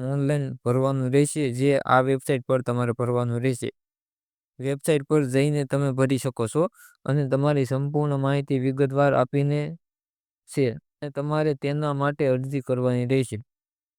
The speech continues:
તમારું એપ્લિકેશન સબમિટ થયા પછી તમારી અરજી એ લોનની એપ-, એજન્સી એને આગળ ઓફિસે મોકલવામાં આવે છે. ત્યારબાદ જો તમારી એપ્લિકેશન અપ્રુવલ થઈ જશે, તો ત્યારબાદ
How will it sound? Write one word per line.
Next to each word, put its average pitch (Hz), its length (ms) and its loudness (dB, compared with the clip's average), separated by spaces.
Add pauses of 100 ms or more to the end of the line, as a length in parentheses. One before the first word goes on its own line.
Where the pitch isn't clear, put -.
(200)
તમારું 151 300 2
એપ્લિકેશન 156 580 0
સબમિટ 147 340 0
થયા 147 300 2
પછી 143 240 -4
તમારી 147 500 0
અરજી 139 420 0
એ 147 240 2
લોનની 143 580 -2
એપ-, 139 160 -4 (260)
એજન્સી 139 720 0
એને 139 240 0
આગળ 135 360 0
ઓફિસે 135 680 -2 (460)
મોકલવામાં 135 600 0
આવે 135 180 0
છે. 127 240 -4
ત્યારબાદ 139 460 2
જો 139 240 0
તમારી 139 500 -2 (240)
એપ્લિકેશન 143 640 -4 (1400)
અપ્રુવલ 147 460 2
થઈ 156 240 2
જશે, 147 360 0
તો 147 340 2
ત્યારબાદ 143 520 0